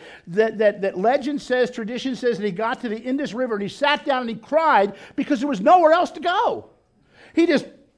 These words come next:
blitzkrieged right through everything. He just moved so fast,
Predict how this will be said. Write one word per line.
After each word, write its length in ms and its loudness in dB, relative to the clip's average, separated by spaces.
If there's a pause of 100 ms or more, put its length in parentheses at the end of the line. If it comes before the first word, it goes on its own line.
(480)
blitzkrieged 540 -2
right 120 2
through 180 -4
everything. 380 -4 (2750)
He 180 -10
just 160 -12
moved 240 -10
so 140 -6
fast, 480 -16